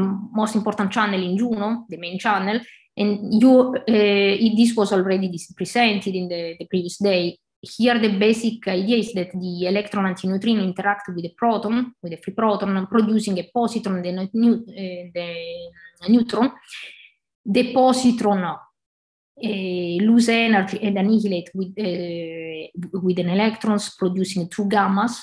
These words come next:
of five hundred keV, and on the other side, the neutron s-, mm, scatters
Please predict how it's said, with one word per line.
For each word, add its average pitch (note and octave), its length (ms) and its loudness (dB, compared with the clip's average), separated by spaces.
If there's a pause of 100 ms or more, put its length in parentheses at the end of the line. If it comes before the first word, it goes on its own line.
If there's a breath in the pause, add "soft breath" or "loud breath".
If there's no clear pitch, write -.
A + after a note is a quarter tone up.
(120)
of E3+ 200 -10
five F3 140 -8
hundred F3 280 -6
keV, B3 600 2
and G3+ 400 0
on F#3 120 0
the F#3 100 0
other G#3+ 360 2
side, G3+ 500 0
the F3+ 100 0
neutron A#3 640 0 (500 loud breath)
s-, - 220 -20
mm, G3 420 -6
scatters A3+ 720 -4